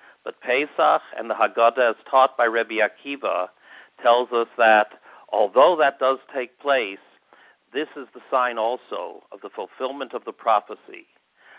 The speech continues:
So this year when we say, "Lashana Haba B'Yerushalayim," next year in Yerushalayim, rebuilt with the Beis Hamikdash, with the old men, the old women, the children, the young and the old, sitting in peace in the Beis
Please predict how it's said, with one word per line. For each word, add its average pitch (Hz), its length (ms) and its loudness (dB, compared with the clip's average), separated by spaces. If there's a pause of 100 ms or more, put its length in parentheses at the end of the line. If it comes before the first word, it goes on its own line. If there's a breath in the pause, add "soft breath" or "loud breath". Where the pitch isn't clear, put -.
(180 soft breath)
So 120 140 -8
this 180 200 -4 (100)
year 170 140 -4
when 139 220 -2
we 127 220 -12
say, 139 180 -2
"Lashana 131 500 -4
Haba 127 340 0
B'Yerushalayim," 120 960 -2 (420 soft breath)
next 135 380 -6
year 147 80 -4
in 135 80 -6
Yerushalayim, 120 840 -2
rebuilt 120 520 -6 (120)
with 120 140 -10
the 131 60 -12
Beis 117 220 -6
Hamikdash, 120 840 -4 (380 soft breath)
with 110 140 -16
the 113 120 -14
old 147 320 -4
men, 139 180 -2
the 135 140 -8
old 139 260 -4
women, 135 380 -4
the 131 80 -6
children, 151 540 -8
the 139 80 -8
young 151 340 0
and 139 120 -8
the 139 100 -4
old, 143 240 0 (120)
sitting 147 240 -8
in 123 140 -12
peace 131 320 -14 (760 soft breath)
in 117 460 -8
the 110 60 -14
Beis 107 220 -6